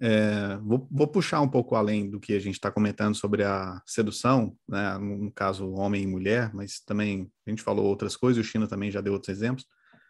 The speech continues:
Mas vocês sabiam que, olha que curiosidade legal, se a gente pegasse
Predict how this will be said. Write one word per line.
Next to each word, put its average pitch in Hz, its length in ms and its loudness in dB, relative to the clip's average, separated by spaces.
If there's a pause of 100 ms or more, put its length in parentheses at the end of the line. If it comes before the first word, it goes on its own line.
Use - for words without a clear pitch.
(320)
Mas 117 140 -2
vocês 143 120 4
sabiam 143 420 6
que, 104 640 -2
olha 113 160 0
que 131 100 4
curiosidade 110 500 2
legal, 104 300 0
se - 100 -8
a 107 40 -4
gente 127 180 2
pegasse 117 680 -2